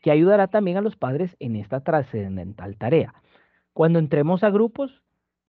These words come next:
vamos a ver estas, eh, ya l-, desglosada esta propuesta curricular de pri-, preprimaria, igual de las demás. Ahorita solo me voy a limitar a leer la descripción de ellas y luego espero podamos llegar a los grupos para poderlas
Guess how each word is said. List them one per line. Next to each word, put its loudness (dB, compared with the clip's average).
vamos -2
a -4
ver -6
estas, -10
eh, -8
ya -2
l-, -4
desglosada 0
esta -4
propuesta -12
curricular -4
de -2
pri-, -2
preprimaria, -4
igual 2
de 4
las 2
demás. -6
Ahorita -6
solo -2
me -2
voy -2
a 0
limitar -4
a -4
leer 0
la 4
descripción -4
de 0
ellas 0
y 0
luego 0
espero -6
podamos -4
llegar -2
a 0
los -4
grupos -6
para 0
poderlas -8